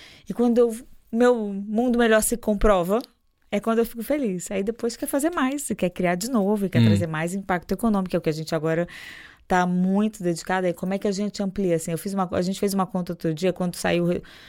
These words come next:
Speaker 1: o estudo de impacto econômico dessa edição de dois mil e vinte e quatro, cento e vinte milhões de euros pra economia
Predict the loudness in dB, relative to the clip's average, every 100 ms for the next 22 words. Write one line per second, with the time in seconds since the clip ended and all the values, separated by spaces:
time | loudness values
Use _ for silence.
0 | -14 -6 -4 0 0 2 0 0 -4 -4
1 | -2 -2 -2 -2 0 0 -4 -4 -6 -2
2 | -4 -2 -4 -6 -6 0 0 0 -4 0
3 | 0 0 -4 -4 -6 -2 -2 0 0 2
4 | 0 -2 -4 -2 -2 -2 -2 -2